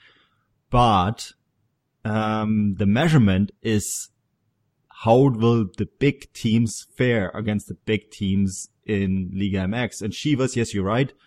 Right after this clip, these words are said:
Uh, full season, you said sixteenth. They would be sixteenth, right? Yet they're still, um, they qualified for this tournament as the Clausura champion, um, last year. So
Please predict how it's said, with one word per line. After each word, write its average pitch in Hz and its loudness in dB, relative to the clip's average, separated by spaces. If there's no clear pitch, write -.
Uh, 98 -2
full 143 0
season, 139 0
you 113 0
said - -4
sixteenth. - 0
They 101 -4
would 101 -4
be 113 -4
sixteenth, 98 -2
right? 98 -2
Yet 120 4
they're 117 6
still, 113 2
um, 101 2
they 113 4
qualified 113 2
for 101 -2
this 95 -2
tournament 101 4
as 101 -2
the 107 -4
Clausura 95 2
champion, 87 2
um, 90 2
last 104 6
year. - -4
So 104 4